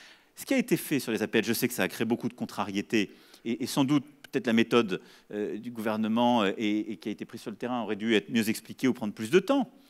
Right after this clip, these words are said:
Mais elle, elle, elle relève d-, d'une forme de bon sens quand même, qui a été de dire, on va baisser en parallèle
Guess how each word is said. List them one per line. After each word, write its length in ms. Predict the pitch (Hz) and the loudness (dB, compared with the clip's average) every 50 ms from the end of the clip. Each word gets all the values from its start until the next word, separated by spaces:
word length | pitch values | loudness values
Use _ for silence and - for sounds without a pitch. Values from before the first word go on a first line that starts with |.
| _ _ - - - _ | _ _ -20 -20 -12 _
Mais 140 | 127 131 - | -4 -2 0
elle, 160 | - 139 139 139 - | 0 -2 -2 0 -2
elle, 140 | 139 127 - | -4 -2 0
elle 140 | - - - | 0 0 0
relève 260 | 131 170 196 202 165 | 0 0 0 -2 -2
d-, 100 | 135 139 | -4 -6
d'une 220 | 127 120 139 139 | -6 -6 -6 -6
forme 220 | - - 147 123 113 | -4 -4 -2 0 0
de 80 | 107 | 0
bon 160 | 107 165 220 | 0 0 0
sens 320 | 208 - 277 285 254 220 - | 0 0 -2 -2 -2 -4 -4
quand 120 | - 151 | -6 -6
même, 300 | 131 131 120 110 107 104 | -4 -4 -4 -4 -6 -4
qui 80 | - 131 | 0 0
a 40 | 127 | 0
été 180 | 123 127 139 | 0 0 -4
de 80 | 123 120 | -6 -6
dire, 240 | 120 175 247 294 - - _ _ _ _ _ _ - - | -6 -6 -6 -6 -6 -10 _ _ _ _ _ _ -14 -6
on 40 | - | -2
va 100 | 151 175 | -2 2
baisser 600 | 160 170 160 - - 185 165 131 - - - _ _ _ _ _ _ _ _ _ _ _ _ _ _ _ _ _ _ _ | 2 2 0 2 2 2 2 2 0 -4 -12 _ _ _ _ _ _ _ _ _ _ _ _ _ _ _ _ _ _ _
en 80 | - 139 | -2 4
parallèle 720 | 131 - 208 180 185 180 170 165 147 139 117 98 92 - | 6 8 8 8 8 8 8 8 6 6 4 2 0 -4